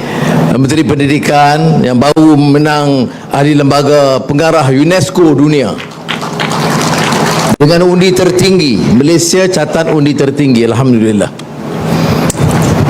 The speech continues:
Tan Sri Rashid Hussein, hmm, ini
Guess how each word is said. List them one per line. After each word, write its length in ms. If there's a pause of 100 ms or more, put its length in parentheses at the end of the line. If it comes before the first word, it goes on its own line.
(1900)
Tan 160
Sri 120
Rashid 320
Hussein, 480
hmm, 1600
ini 140